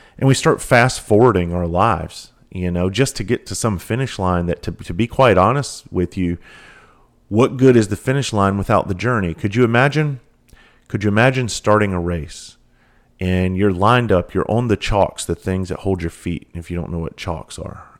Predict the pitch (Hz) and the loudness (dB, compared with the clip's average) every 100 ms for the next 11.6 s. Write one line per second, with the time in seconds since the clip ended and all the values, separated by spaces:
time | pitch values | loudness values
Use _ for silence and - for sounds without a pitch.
0 | - 87 87 82 80 _ - - - _ | -8 -4 -4 -6 -10 _ -20 -20 -20 _
1 | _ 92 120 117 101 - 107 87 - 104 | _ -4 -2 0 -2 -2 -2 -2 0 0
2 | - - - _ - 107 - - 90 90 | 0 -6 -20 _ -4 -2 -2 -4 -2 0
3 | 85 80 85 73 - 101 98 87 - 92 | -2 -6 -6 -8 -8 -4 -2 -2 -4 -4
4 | 85 - 87 - 101 87 82 - 98 80 | -4 -4 -4 -4 -4 -4 -6 -6 -8 -6
5 | 87 80 82 85 87 87 87 78 - 78 | -6 -6 -6 -6 -4 -2 -2 -2 -6 -8
6 | 92 90 80 - 78 80 78 78 - - | -2 -2 -2 -8 -10 -8 -10 -12 -16 -20
7 | - - - 98 82 - - 82 - _ | -20 -20 -8 -6 -4 -6 -4 -6 -6 _
8 | _ - - - - - _ _ _ _ | _ -20 -20 -20 -20 -20 _ _ _ _
9 | _ _ _ _ _ 117 113 101 - 180 | _ _ _ _ _ 0 0 0 0 0
10 | - 123 131 123 95 98 110 110 104 - | 0 0 2 4 2 2 2 2 0 0
11 | 110 104 98 95 92 | -2 0 -2 -2 -4